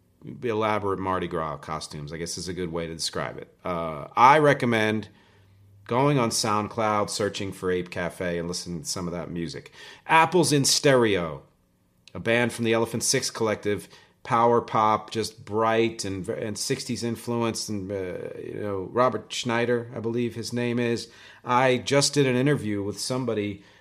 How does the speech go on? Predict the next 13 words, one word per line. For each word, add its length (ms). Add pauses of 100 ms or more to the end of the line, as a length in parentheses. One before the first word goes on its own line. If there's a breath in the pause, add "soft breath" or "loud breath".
from 480
one 160
of 80
the 100
Elephant 340
Six 300
bands, 680 (100)
John 220
Kieran 260
Fernandez. 680
It 60
will 100
be 400